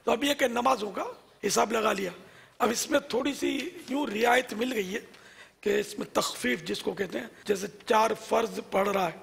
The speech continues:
चार फ़र्ज़ में अव्वल तो हाँ नीयत। अब किसी पर सौ नमाजें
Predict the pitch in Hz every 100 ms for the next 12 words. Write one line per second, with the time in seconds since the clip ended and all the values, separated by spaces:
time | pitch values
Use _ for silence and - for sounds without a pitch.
0 | - 220 262 - 220 202 202 220 - -
1 | _ - 226 277 269 233 208 220 202 -
2 | - - _ _ _ _ _ _ _ _
3 | _ _ - 226 - 220 277 294 233 -
4 | 262 269 233 220 208 220